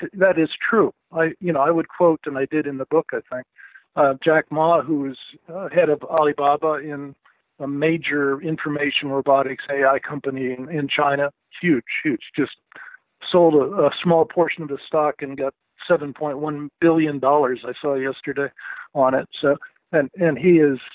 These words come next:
incredibly wealthy and very good in these issues. And he said, "Look, let's be realistic. This is, this is happening. It's going to happen. And, uh, you know, even if it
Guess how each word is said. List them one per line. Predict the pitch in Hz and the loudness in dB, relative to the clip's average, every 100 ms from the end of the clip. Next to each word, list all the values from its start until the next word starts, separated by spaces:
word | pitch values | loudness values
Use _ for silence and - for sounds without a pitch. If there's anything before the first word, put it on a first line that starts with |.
| _ | _
incredibly | 180 156 - 180 160 151 | -8 -4 0 0 2 0
wealthy | 139 143 - 160 131 | 2 0 -2 -8 -10
and | 131 127 | -12 -4
very | 143 170 | 0 2
good | 170 151 151 | 0 -2 -4
in | 139 | -6
these | 135 123 | -10 -8
issues. | 135 - 135 131 - _ _ | -8 -6 -8 -10 -16 _ _
And | - 143 | -6 0
he | 160 - | 0 2
said, | 151 135 - _ _ _ _ _ _ _ | 2 2 -2 _ _ _ _ _ _ _
"Look, | 196 170 | -8 -2
let's | 180 170 - | -2 0 -2
be | 165 | 2
realistic. | 170 170 156 165 - 113 - | 4 6 4 0 -4 -10 -4
This | 180 - | -2 -2
is, | 175 - - | -6 -10 -6
this | 160 175 180 | -4 -4 -6
is | - | -2
happening. | 175 160 180 160 160 | 0 0 -2 -6 -10
It's | - 127 - | -16 -20 -10
going | 151 156 165 165 | -4 -2 -2 -4
to | 156 143 | -4 -4
happen. | 147 - 156 147 - - _ _ | -4 -8 -10 -10 -14 -20 _ _
And, | 156 143 139 143 | -4 -2 -4 0
uh, | 151 139 139 143 _ - | 2 2 0 -6 _ -18
you | 196 | -18
know, | - - - _ - | -18 -20 -20 _ 2
even | 220 196 185 - | 4 4 2 2
if | 175 185 - - - - _ _ | 2 2 0 -10 -18 -20 _ _
it | 165 | -4